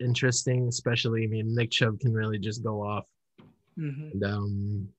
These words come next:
Speaker 1: you know, and Baker can just manage the game the way he's been. But again, it's the Chiefs. Like, how, how do you,
Speaker 2: Yeah.
Speaker 1: how do you go against the best, one of the best players in the league in Mahomes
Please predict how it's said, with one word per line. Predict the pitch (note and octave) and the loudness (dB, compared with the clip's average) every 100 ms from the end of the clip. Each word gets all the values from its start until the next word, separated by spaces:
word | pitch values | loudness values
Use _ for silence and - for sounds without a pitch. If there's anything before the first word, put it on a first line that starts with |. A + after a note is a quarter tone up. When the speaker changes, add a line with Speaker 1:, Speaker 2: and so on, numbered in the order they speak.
| - | -4
Speaker 1:
you | A2 | 0
know, | A2+ | 2
and | A2 G#2 | 2 4
Baker | A2 C3 G#2+ | 4 4 2
can | C3 | 0
just | G#2+ G#2+ - - | 2 -2 -4 0
manage | B2+ A#2+ A#2 A#2 A2+ | 4 6 6 6 6
the | A#2+ | 4
game | A2 A2+ | 4 2
the | A2 A2 | 2 2
way | A2 | 2
he's | A2 G#2+ G2+ | 2 0 0
been. | A2 A2 | -2 0
But | A2 A2+ | -2 0
again, | A2+ A2+ A2 | 0 -2 -2
it's | - | 0
the | B2 | 2
Chiefs. | - - A#2 G2+ - | 4 6 6 4 -2
Like, | G#2+ F#2+ _ _ - - _ _ _ _ _ _ | -4 -4 _ _ -20 -20 _ _ _ _ _ _
how, | A#2 A#2 - _ - | -4 -4 -6 _ 2
how | G2+ B2 | 6 8
do | |
you, | A#2+ A#2+ A2+ | 8 4 2
Speaker 2:
Yeah. | - | 2
Speaker 1:
how | A#2+ | 4
do | A#2+ | 6
you | A#2 A2+ A2 G#2+ A2+ | 6 4 2 0 2
go | A#2 A2+ A2 - | 4 6 4 0
against | B2 G#2 A2 G#2+ G#2 - - - - - - _ _ _ - - - A#2 G2 - | 0 0 0 0 0 -2 -4 -10 -20 -20 -20 _ _ _ -20 -20 -16 -10 -10 -4
the | A2+ | -2
best, | G2+ A2+ - - _ - - _ _ | 2 2 2 -4 _ -20 -20 _ _
one | C3+ B2 A#2+ | 2 4 6
of | |
the | A2 | 4
best | G#2+ G#2 - | 2 2 2
players | A#2 A2 A#2 | 4 4 2
in | A2 | 2
the | |
league | A2 A2 A2 | 2 2 2
in | A2 | 0
Mahomes | A2 A#2+ A2+ A2+ | 2 2 2 -2